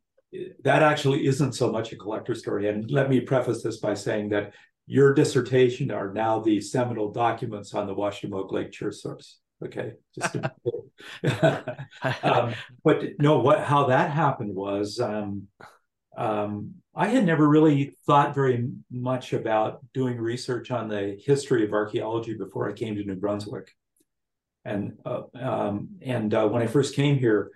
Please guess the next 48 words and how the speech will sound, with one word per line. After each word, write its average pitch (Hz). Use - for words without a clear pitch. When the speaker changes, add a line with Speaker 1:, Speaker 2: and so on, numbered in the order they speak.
Speaker 1:
Chris 143
Turnbull, 127
who 107
was 104
provincial 107
archaeologist 107
at 101
the -
time, 104
just -
gave 123
me 117
a 104
quick 120
list 120
of 107
things 156
that 127
you 120
might 123
want 120
to 107
read, 123
you 110
know, 107
that, -
uh, 110
that 104
are, 107
that -
are 107
in -
print 131
about, 101
about 107
New 104
Brunswick, 110
just 117
to 120
give 107
you 107
an 104
idea 104
of 104
what's -
been 104
done 98
here, 104